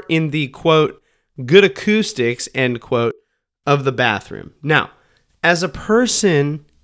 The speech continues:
who regularly, like, I would say about three times a month, has to interface with my bathroom in an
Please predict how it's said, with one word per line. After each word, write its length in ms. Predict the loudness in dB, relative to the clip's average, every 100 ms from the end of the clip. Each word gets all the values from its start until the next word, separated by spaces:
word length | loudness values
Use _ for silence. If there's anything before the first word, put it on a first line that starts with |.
| _ -2
who 500 | 0 2 0 -2 -10 _ _ _ -10
regularly, 1200 | -4 2 2 2 -2 -2 -2 -4 -4 -6 -10 _ _ _ _ -6
like, 420 | -6 -6 -10 -20 _ _
I 100 | 0
would 220 | 0 0 -4
say 240 | -2 -2
about 340 | 0 0 -2
three 320 | -6 -4 -2 0
times 460 | 0 0 0 -2
a 40 | -2
month, 520 | -4 -4 -8 -14 _ _ _ _ _ _ _ _
has 420 | -2 0 0 -6
to 540 | -4 0 0 0 -2 -2
interface 840 | 0 0 -4 -6 -4 -4 -6 -12 _ _ _ _ _ _ _ _ -4
with 360 | -2 -2 -6 _ -4
my 240 | 0 0
bathroom 920 | 2 2 0 -2 -2 2 2 2 -2 0
in 120 | 2
an 160 | 2